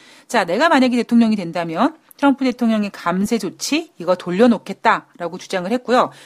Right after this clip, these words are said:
두 번째 지금 지지를 받고 있는 샌더스가 미국인들은 트럼프가 사기꾼이고 병적인 거짓말쟁이며 인종차별주의라는 것을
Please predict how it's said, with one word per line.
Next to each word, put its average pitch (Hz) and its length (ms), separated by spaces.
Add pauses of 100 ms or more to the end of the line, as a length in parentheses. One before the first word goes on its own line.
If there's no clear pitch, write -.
두 233 180
번째 311 580
지금 196 520
지지를 214 380
받고 185 300
있는 185 400 (200)
샌더스가 240 760 (320)
미국인들은 233 960 (240)
트럼프가 277 640 (100)
사기꾼이고 208 840 (200)
병적인 247 680
거짓말쟁이며 190 1080 (220)
인종차별주의라는 240 1400
것을 233 380